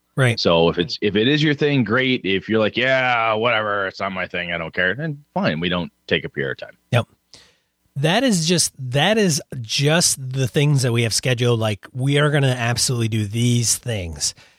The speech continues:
Speaker 1: Now, if Brett's like, "Hey, dude, give me the portable recorder and a mic," and he wants to go to the dealer hall,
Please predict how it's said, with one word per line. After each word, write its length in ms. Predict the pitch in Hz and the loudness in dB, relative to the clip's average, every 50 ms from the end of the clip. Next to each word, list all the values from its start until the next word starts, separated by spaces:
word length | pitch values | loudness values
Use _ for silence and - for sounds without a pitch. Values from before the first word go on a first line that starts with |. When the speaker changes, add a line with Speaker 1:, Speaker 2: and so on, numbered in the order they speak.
| _ _ _ - | _ _ _ -2
Speaker 1:
Now, 400 | 151 143 147 139 120 110 104 - - | 0 2 4 4 4 2 2 0 0
if 180 | - 127 - - | -2 -2 -2 -2
Brett's 480 | - 131 143 175 - - _ - - 151 | -2 -2 0 -2 -2 -6 _ -6 -2 -2
like, 180 | 135 120 - | -2 -2 -2
"Hey, 160 | - 143 143 | -2 -2 -2
dude, 240 | 127 131 131 135 117 | 0 0 -2 0 0
give 120 | 131 131 143 | 0 2 2
me 100 | 151 147 | 4 4
the 120 | 143 139 | 2 0
portable 420 | - - 156 147 147 143 131 131 | 0 0 2 2 2 4 4 4
recorder 500 | 123 120 117 - - 151 143 143 139 135 | 4 2 2 2 0 0 2 2 4 4
and 100 | 123 117 | 4 4
a 20 | 107 | 4
mic," 300 | 107 113 123 135 127 - | 2 2 2 2 0 0
and 80 | 131 | 0
he 80 | 123 117 | 2 2
wants 280 | 113 117 120 117 - - | 2 2 0 0 -2 -2
to 60 | 123 | 0
go 100 | 123 123 | 0 2
to 60 | 117 | 2
the 120 | 107 110 | 2 0
dealer 300 | 101 113 113 120 127 123 | 0 2 2 2 2 2
hall, 440 | 117 123 123 127 131 131 135 135 - | 2 2 2 2 2 2 0 -2 -6